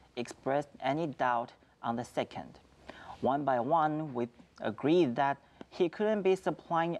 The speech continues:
a non-arsonist with explosives while restaurants got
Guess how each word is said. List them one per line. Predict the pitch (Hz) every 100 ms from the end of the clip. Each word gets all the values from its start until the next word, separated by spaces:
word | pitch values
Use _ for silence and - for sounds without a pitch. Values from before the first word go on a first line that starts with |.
| 127
a |
non-arsonist | 123 113 131 156 147 - 139 151 - 98 90 90 113 - -
with | 113 120 - -
explosives | 113 - - 151 147 - 92 95 - - - -
while | 117 117
restaurants | 110 156 185 - 151 156 160 165 - _ -
got | 127